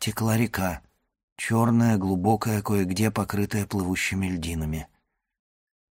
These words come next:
Один из секундантов сходил за фонарём на угольную барку,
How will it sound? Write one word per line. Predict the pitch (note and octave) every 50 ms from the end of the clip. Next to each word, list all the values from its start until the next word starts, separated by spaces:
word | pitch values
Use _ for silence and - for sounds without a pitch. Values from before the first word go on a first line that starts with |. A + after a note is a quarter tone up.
| _
Один | - A#2 G#2 B2+ C3+ C#3
из | B2 -
секундантов | - C#3+ B2+ - B2+ C3+ B2 C3+ D3+ D#3 C3+ - A#2+ - - - - - _ _ -
сходил | - - - A#2+ B2+ B2+ D3 D#3 D#3 D3
за | B2+ C#3 C#3+
фонарём | - C#3+ C#3+ D3 C3+ C#3 D3+ D3+ D3 C#3 C#3
на | C#3 C3+ C#3
угольную | C#3 C3+ C3 C3 B2+ B2+ B2+ B2+ B2 A#2+
барку, | A#2 C#3 E3 F3 - - - E3 D#3